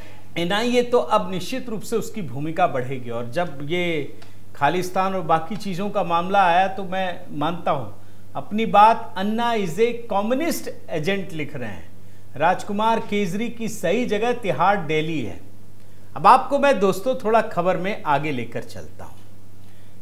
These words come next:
ये खबर देखिए, बार and bench, दिल्ली हाई कोर्ट रिजेक्ट्स अरविंद केजरीवाल प्ली चैलेंजिंग ईडी arrest and remand in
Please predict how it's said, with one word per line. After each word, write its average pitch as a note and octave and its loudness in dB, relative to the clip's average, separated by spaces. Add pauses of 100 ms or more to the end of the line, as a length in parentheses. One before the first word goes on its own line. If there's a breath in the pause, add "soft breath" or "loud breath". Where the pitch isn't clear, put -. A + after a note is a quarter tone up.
ये E3+ 0
खबर E3 0
देखिए, A2+ -6 (1300 soft breath)
बार G3 8
and F3+ 0 (180)
bench, C#3 -2 (640 soft breath)
दिल्ली G#3 6
हाई F3+ 6
कोर्ट - 8
रिजेक्ट्स F#3+ 4
अरविंद F3 4
केजरीवाल F#3 4
प्ली A3+ -2 (340 loud breath)
चैलेंजिंग B3 4 (100)
ईडी A#3 2
arrest F3+ 2 (140)
and E3 -2
remand G#3+ 4
in - -2